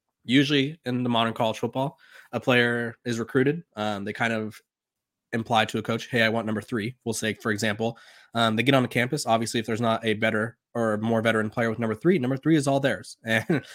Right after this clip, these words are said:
that's, it's as simple as that. They'll be sporting number three in spring practice the next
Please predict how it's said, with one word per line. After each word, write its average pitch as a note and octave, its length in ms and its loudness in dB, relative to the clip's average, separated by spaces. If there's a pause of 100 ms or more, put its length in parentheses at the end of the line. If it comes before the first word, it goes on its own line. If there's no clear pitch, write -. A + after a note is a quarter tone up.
(140)
that's, C#3 300 2
it's B2 160 -2
as - 80 -4
simple C#3+ 220 2
as C3 120 0
that. D3 240 4
They'll B2 140 4
be A#2+ 120 2
sporting B2 340 0
number A#2+ 180 -2
three C3+ 200 -2
in B2+ 80 -2
spring B2+ 280 -4
practice B2+ 440 2
the A#2 120 -6
next - 460 -6